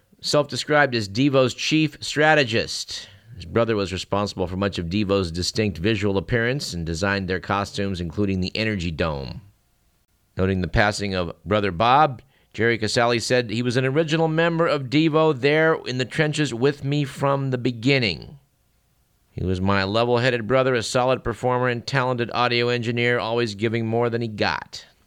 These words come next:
It was noted that, uh, although he often ceded the spotlight to his brother Gerald and Devo frontman Mark Mothersbaugh,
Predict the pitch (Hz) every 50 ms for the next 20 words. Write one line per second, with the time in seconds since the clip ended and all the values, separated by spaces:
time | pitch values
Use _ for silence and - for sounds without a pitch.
0 | _ _ _ _ _ - - 87 95 87 92 110 113 113 98 104 107 98 104 -
1 | - - 104 101 98 110 110 107 113 113 117 120 120 - 113 101 - - - 127
2 | 117 113 104 95 98 - - - 120 120 98 - 107 110 98 - - 107 101 92
3 | 87 110 117 107 110 98 90 107 110 110 117 127 - 120 123 127 127 113 110 123
4 | 120 101 110 110 101 - - - 113 - - 107 107 107 104 101 104 107 113 110
5 | - - 117 127 127 123 110 92 87 101 113 110 113 113 107